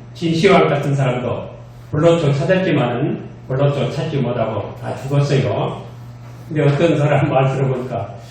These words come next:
그 불로초가 다른 게 아니고 꽤 들-, 들깻잎이다. 그런 말도 하더라고요. 사실인지 모르겠습니다. 어쨌든 모든 사람 다 죽습니다. 이 죽음은 뭐냐? 하나님의 수덕 명령이에요.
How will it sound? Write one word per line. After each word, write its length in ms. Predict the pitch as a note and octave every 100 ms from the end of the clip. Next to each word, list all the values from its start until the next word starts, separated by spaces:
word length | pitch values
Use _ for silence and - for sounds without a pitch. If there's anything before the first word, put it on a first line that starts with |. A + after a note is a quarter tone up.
| -
그 140 | - C#3+
불로초가 500 | D3 E3 E3 C#3+ -
다른 220 | - C#3
게 80 | C#3
아니고 460 | C3+ B2+ B2 - -
꽤 300 | - - -
들-, 240 | - C3+
들깻잎이다. 1120 | - C#3+ - F#3+ F3 E3 C#3 A2+ - - - -
그런 160 | - C#3+
말도 240 | C3 -
하더라고요. 800 | C#3+ C#3 C#3 G#2+ G#2+ A#2+ - - - -
사실인지 520 | - C#3+ C#3+ C3+ B2+
모르겠습니다. 880 | B2 C3+ D#3 D#3 D3+ B2 A#2 A#2 D#3
어쨌든 600 | D#3+ G#3 F#3+ E3+ - - - - -
모든 320 | D#3 F#3 G#3+
사람 280 | F3+ F3 E3+
다 200 | C#3 D3
죽습니다. 720 | D3 - G3+ G3+ F3 - - - - - - -
이 180 | E3+ F3
죽음은 360 | F3 G3 G3
뭐냐? 580 | F3 F#3+ G3 E3+ - - -
하나님의 380 | G3 G3+ G3
수덕 600 | - - C#4 C4 C4 - D3+
명령이에요. 640 | E3 G3+ G#3 F3+ -